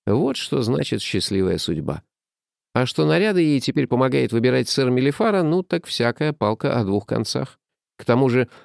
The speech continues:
женская мода у нас гораздо консервативнее мужской. Поэтому результат их совместных походов по модным лавкам пока выглядит не намного хуже, чем индюшачья голова. Честно, совсем не намного.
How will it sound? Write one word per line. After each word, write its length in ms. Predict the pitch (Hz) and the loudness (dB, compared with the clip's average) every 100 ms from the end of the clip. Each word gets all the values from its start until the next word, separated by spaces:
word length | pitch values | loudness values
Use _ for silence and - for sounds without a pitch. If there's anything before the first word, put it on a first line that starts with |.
| _ | _
женская 440 | 113 185 160 - 107 | -2 0 0 0 2
мода 280 | 104 95 | 2 2
у 120 | - 107 | 0 0
нас 240 | 120 - | 0 -2
гораздо 520 | 104 101 104 127 113 123 | -2 0 2 0 0 0
консервативнее 760 | 110 - 95 92 101 95 92 | 0 0 0 0 0 0 0
мужской. 460 | 87 - - 69 - _ _ _ _ _ | -2 -4 -6 -6 -8 _ _ _ _ _
Поэтому 420 | 110 110 110 110 - | 0 2 2 2 2
результат 600 | 95 101 107 107 123 107 | 2 2 2 0 0 -2
их 100 | 95 | -2
совместных 520 | - 95 107 - 92 | 0 0 0 0 -4
походов 400 | - 95 110 98 | -4 -2 0 0
по 80 | - | 0
модным 320 | 101 98 101 | 0 0 0
лавкам 360 | 123 165 - 92 - - _ | 0 -2 -2 -4 -6 -20 _
пока 300 | 143 151 185 | -4 0 0
выглядит 480 | 156 151 151 143 - | 2 2 2 0 0
не 180 | 143 160 | 2 2
намного 440 | 151 127 95 92 | 2 2 2 0
хуже, 320 | - 165 151 | 0 0 0
чем 260 | 131 110 101 | 0 -2 -2
индюшачья 600 | 104 95 87 - 90 - | 0 0 0 -2 -2 -2
голова. 400 | 78 78 62 62 - _ _ _ _ - | -2 -2 -2 -4 -8 _ _ _ _ -6
Честно, 380 | 92 - 123 - _ - | -4 -4 -8 -14 _ -6
совсем 460 | - 117 - 131 | -2 -2 0 -2
не 80 | 95 | 0
намного. 440 | 80 73 67 57 | 0 -2 -4 -8